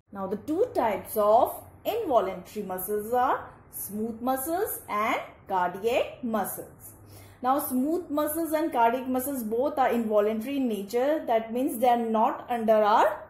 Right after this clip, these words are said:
control. So smooth muscles, they are found in most of the internal organs. Internal organs means the organs that are present inside our body.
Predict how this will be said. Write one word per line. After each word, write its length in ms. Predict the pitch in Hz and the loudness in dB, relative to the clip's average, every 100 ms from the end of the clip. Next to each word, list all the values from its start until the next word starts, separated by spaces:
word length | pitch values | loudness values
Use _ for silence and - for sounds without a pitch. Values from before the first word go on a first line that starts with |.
| - | 0
control. 600 | 247 214 220 214 170 165 - - - | 2 2 -2 -2 -2 -6 -14 -20 -8
So 400 | 269 277 285 294 - | 0 2 2 -2 -12
smooth 460 | - 247 294 349 | -8 -2 -2 -2
muscles, 560 | 262 233 226 233 285 254 | 0 0 2 2 2 2
they 100 | 247 | 2
are 160 | 196 - | 2 0
found 380 | 226 208 233 247 | 0 2 2 2
in 180 | 311 415 - - - - | 2 0 -6 -16 -20 -12
most 500 | 214 220 269 440 - | -2 2 6 6 6
of 180 | 330 254 | 2 2
the 100 | 214 | 2
internal 600 | 208 - 208 214 240 415 - | -2 -2 -2 0 0 0 -2
organs. 640 | 214 196 - 175 175 - - | 2 2 0 -6 -8 -12 -10
Internal 540 | 226 233 262 277 294 285 | -8 -2 0 2 0 0
organs 260 | 294 320 | 0 -2
means 380 | 330 427 - - - - - - | -2 -4 -4 -12 -18 -20 -20 -2
the 100 | 214 | 0
organs 440 | - 220 247 - | 4 4 2 2
that 120 | 285 226 | 0 0
are 80 | |
present 520 | 214 226 226 247 294 - | 2 0 2 0 -2 -6
inside 640 | 214 202 233 208 311 - - | -6 -2 2 4 2 0 0
our 400 | 202 214 370 640 | 2 4 2 0
body. 380 | 302 247 226 165 | 0 4 4 4